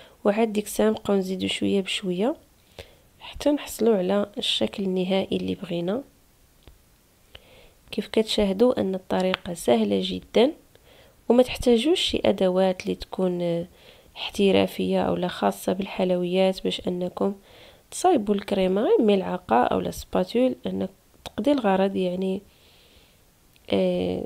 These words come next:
كتقدها مزيان. ماشي ضروري يكون عندكم شي ادوات خاصه بالكريمه او لا خاصه بالطورطه، فاي شيء عندكم ممكن تقضيو به الغرض. صافي، هنا كنقاد السطح ديالها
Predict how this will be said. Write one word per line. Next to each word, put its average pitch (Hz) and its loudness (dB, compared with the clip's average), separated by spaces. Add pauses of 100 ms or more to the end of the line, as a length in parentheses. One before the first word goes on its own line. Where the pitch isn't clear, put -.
كتقدها 185 -2
مزيان. 185 0
ماشي 190 -4
ضروري 185 0
يكون 185 -6
عندكم 180 -8
شي - -10
ادوات 185 -2
خاصه 196 -2
بالكريمه 180 -4
او 185 -4
لا 175 -4
خاصه 202 -4
بالطورطه، 190 -4 (760)
فاي - 0
شيء 208 -2
عندكم 180 -4
ممكن 196 -2
تقضيو 185 -4
به 185 -4
الغرض. 180 -2 (1900)
صافي، 285 4
هنا 233 4
كنقاد 233 0
السطح - -2
ديالها 196 2